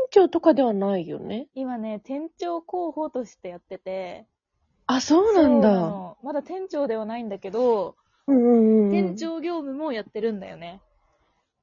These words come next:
Speaker 1: うーん。
Speaker 2: そう、なんか店長に教えてもらいながらだけど。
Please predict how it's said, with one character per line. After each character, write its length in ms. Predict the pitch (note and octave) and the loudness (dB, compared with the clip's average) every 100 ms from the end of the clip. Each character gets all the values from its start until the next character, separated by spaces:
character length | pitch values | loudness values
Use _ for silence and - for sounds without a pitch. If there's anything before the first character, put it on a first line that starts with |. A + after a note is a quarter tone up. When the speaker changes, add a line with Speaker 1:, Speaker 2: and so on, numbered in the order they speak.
| _ _ | _ _
Speaker 1:
う 80 | - | 0
ー 20 | |
ん。 560 | A#3+ B3+ C4 C4+ C#4 C#4 | 2 4 6 6 6 6
Speaker 2:
そ 80 | D4 | 6
う、 80 | D4+ | 4
な 100 | D4+ | 2
ん 180 | D#4+ | 2
か 40 | E4 | 2
店 200 | F4+ F4+ | 0 0
長 100 | C4 | -4
に 80 | F3+ | -8
教 240 | F#3+ G#3 | -10 -10
え 40 | |
て 100 | F#3+ | -8
も 100 | F#3+ | -10
ら 80 | F#3 | -10
い 60 | F#3 | -12
な 100 | F3+ | -10
が 80 | E3 | -10
ら 120 | E3+ | -10
だ 100 | F3 | -12
け 100 | - | -14
ど。 160 | E2+ | -20